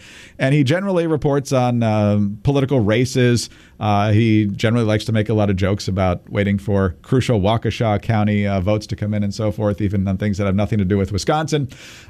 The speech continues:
Last week, he retweeted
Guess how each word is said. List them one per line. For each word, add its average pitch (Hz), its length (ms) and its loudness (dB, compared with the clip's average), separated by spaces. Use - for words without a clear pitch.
Last 202 300 0
week, 185 160 2
he 147 380 2
retweeted 151 1300 2